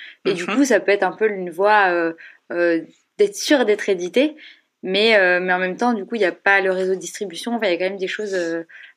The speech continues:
Speaker 1: à remettre en
Speaker 2: Ouais, c'est ça, en
Speaker 1: perspective.
Speaker 2: fait, il y a, il y a, il y a pas mal de différences.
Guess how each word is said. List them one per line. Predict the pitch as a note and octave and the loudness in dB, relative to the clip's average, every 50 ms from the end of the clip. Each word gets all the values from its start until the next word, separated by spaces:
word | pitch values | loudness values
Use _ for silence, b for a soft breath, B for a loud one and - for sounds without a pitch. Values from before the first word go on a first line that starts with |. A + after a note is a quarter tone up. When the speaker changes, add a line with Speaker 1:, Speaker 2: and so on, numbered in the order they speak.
| - | -10
Speaker 1:
à | G3 F#3+ | -8 -4
remettre | F3+ F3+ F3+ F#3 F3+ | -4 -4 -4 -4 -8
en | F3+ F3 E3+ F3+ F3 | -8 -12 -10 -6 0
Speaker 2:
Ouais, | F3 G3 G3+ | 0 2 2
c'est | F#3 G3 F#3+ | 2 0 2
ça, | A3 A3 | 2 2
en | G3 G#3+ | 2 2
Speaker 1:
perspective. | G3 F#3 - - C3+ | -2 -2 -2 -2 -4
Speaker 2:
fait, | - - | -2 -2
il | D3 | -2
y | C#3+ | -2
a, | C#3 | -2
il | - - | -4 -6
y | |
a, | E3 E3 | -8 -2
il | E3 | 0
y | D3+ | 0
a | C#3+ | 0
pas | - - E3 | 2 0 0
mal | F#3 F#3+ F#3 | 0 0 0
de | F3 | -2
différences. | E3+ E3 D#3+ - E3 E3 G#3 A#3+ A3+ - - - | -4 -4 -4 -2 0 0 0 0 -2 -4 -8 -10